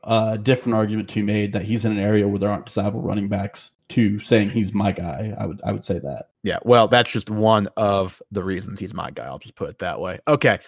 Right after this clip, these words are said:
Speaker 2: so we are to both of our number ones. These are the ones that I think we both know each other's number. Oh, no, never mind. No, I just gave my number two.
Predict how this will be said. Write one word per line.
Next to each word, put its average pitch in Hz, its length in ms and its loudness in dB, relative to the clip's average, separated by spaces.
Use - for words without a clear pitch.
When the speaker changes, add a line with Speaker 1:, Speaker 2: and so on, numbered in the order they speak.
Speaker 2:
so 151 240 8
we 156 200 10
are 143 220 6
to 139 160 0
both 131 380 8
of 120 140 -2
our 113 140 6
number 117 280 2
ones. 113 480 0
These 127 300 2
are 117 100 6
the 107 120 0
ones 113 280 2
that 104 100 4
I 110 80 2
think 110 180 0
we 110 60 0
both 113 240 4
know 113 180 4
each 107 200 0
other's 131 480 6
number. 123 300 4
Oh, 143 200 6
no, 143 120 6
never 127 240 2
mind. 107 340 0
No, 160 300 2
I 165 120 2
just 185 180 -2
gave 180 140 0
my 170 120 0
number 95 240 -6
two. 78 260 -14